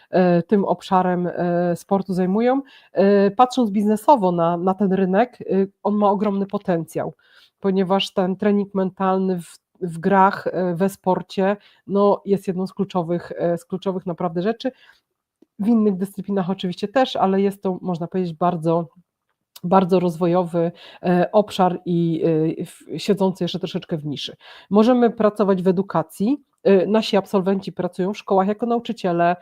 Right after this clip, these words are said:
e, pracują jako psychologowie, pracują w akademiach, e, e, w szkołach mistrzostwa sportowego. E, e,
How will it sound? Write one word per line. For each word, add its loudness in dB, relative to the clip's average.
e, 2
pracują -2
jako -2
psychologowie, -2
pracują -4
w -14
akademiach, -4
e, -4
e, 0
w -12
szkołach 2
mistrzostwa -6
sportowego. -4
E, 2
e, 2